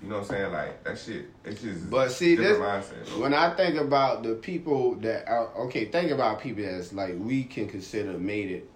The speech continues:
Speaker 2: or not even made it. Like, they at a certain stature with they shit.
Speaker 1: Mm-hmm.
Speaker 2: It ain't nobody in their lane. That mean them niggas fully embrace who they are. It ain't another Russell Westbrook in the league.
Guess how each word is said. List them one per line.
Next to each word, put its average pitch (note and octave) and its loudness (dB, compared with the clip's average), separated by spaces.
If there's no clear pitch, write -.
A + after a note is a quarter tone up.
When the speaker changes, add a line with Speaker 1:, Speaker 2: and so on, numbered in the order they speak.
Speaker 2:
or G2 0
not A#2 -2
even G2 -4
made G2+ -2
it. F2 -6
Like, F2 -6
they B2 0
at G2+ 0
a G2 -8
certain G#2 -2
stature A#2 -4
with F#2 -6
they F2+ -6
shit. C#2+ -12
Speaker 1:
Mm-hmm. E2 -8
Speaker 2:
It C4 4
ain't E3 6
nobody B2+ 4
in A#2 0
their A2+ 0
lane. G2+ -4
That F3+ 6
mean F#3 4
them F#3+ 2
niggas D#3 2
fully G#3+ 4
embrace E3+ 6
who F#3+ -2
they D#3+ 4
are. D3 6
It E3+ 6
ain't A#3+ 6
another G#3 6
Russell F3+ 4
Westbrook C#3 0
in A#2+ 0
the G#2+ -2
league. G#2+ -2